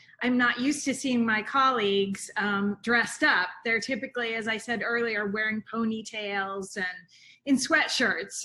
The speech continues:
Um, so this is fun. But I'm directing the curatorial and learning team. So we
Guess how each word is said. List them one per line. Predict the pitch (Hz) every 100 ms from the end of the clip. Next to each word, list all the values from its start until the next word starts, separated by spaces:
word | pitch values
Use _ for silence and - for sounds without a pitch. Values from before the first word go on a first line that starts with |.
| -
Um, | 240 233 226
so | 269
this | 233 294 285
is | 277 -
fun. | 226 170 185 - _ _ -
But | 262 254
I'm | 294 330 370
directing | 359 320 311 302 277 262
the | 240 233 -
curatorial | - 277 269 - 254 247 240 226 -
and | 254 277 277
learning | 233 214 202 185 185
team. | - 202 180 196 233
So | - 233
we | 233 226